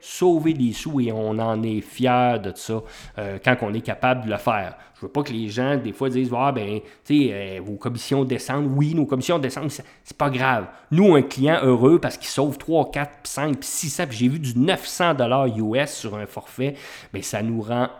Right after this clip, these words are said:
heureux, puis ça prouve qu'on est capable de vous donner un excellent service à la clientèle.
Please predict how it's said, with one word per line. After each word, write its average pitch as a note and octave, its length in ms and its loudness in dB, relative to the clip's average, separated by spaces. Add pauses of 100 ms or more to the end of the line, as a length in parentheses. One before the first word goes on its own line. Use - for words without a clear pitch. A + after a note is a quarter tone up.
(120)
heureux, D3+ 600 6 (420)
puis B2+ 280 0 (200)
ça - 180 -2
prouve C#3+ 460 0
qu'on A2 180 -4
est G#2+ 60 -4
capable A#2 420 -6
de G#2+ 60 -2
vous G2+ 140 -6
donner G#2 460 -4
un F#2+ 360 -8
excellent G#2 420 -8
service F#2 760 -12
à G#2 80 -10
la F#2 120 -8
clientèle. - 640 -18